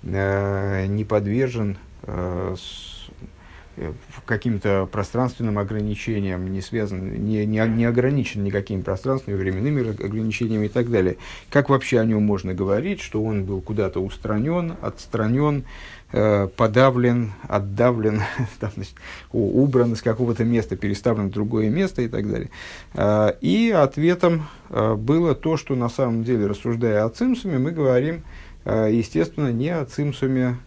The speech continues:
э, в сущности божества и даже в сущности божественного света. А мы говорим о цимсуме вот в том самом отцвете,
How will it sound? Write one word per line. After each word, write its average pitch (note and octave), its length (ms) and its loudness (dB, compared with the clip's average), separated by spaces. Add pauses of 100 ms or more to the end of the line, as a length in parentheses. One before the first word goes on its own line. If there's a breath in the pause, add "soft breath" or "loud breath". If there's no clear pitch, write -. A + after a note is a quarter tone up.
(140)
э, G2+ 220 0
в - 80 -14
сущности B2 440 -2
божества A#2 640 0
и G2 40 0
даже C3+ 260 -2
в G#2+ 60 -6
сущности B2+ 380 -6
божественного A#2+ 500 -2
света. G#2 440 -2 (440 loud breath)
А G2+ 140 4
мы E3+ 100 4
говорим B2 680 4
о A2 120 4
цимсуме A3 640 2
вот B2 220 -2
в - 80 -16
том F3+ 220 2
самом E3 520 0
отцвете, B2+ 680 2